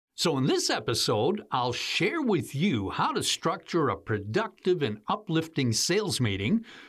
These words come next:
through a standardized agenda that also allows for flexibility of content if and when necessary. And I'll also share a case study to illustrate just how successful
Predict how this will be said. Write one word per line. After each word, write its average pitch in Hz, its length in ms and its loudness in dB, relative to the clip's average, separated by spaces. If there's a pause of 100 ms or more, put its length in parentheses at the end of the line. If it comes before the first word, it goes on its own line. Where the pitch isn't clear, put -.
(100)
through 156 280 2
a 110 60 0
standardized 170 1160 2
agenda 113 880 2 (160)
that 156 260 -2
also 247 440 0
allows 127 520 2
for 113 260 0
flexibility 165 920 0
of 95 200 -4
content 196 800 0 (280)
if 196 400 -2 (120)
and 196 280 6
when 123 460 2 (180)
necessary. 117 800 0 (420)
And 135 240 4
I'll 107 260 -2
also 170 520 2
share 107 600 0 (140)
a 123 100 -2
case 214 400 -2
study 127 460 0
to 151 200 -2
illustrate 139 600 0
just 226 400 -2
how 139 200 0
successful 185 1080 0